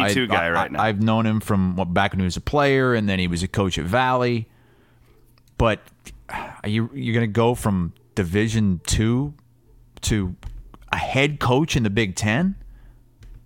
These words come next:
Speaker 2: where you've got it, when you've got a guy like Darren DeVries who's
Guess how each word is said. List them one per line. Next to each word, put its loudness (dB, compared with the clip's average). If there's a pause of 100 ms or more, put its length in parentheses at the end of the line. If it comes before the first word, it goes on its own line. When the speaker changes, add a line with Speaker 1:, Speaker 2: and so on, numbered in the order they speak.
(180)
Speaker 2:
where 2
you've 2
got 2
it, -4
when 0
you've 0
got 2
a -2
guy 0
like 0
Darren 2
DeVries 2
who's 0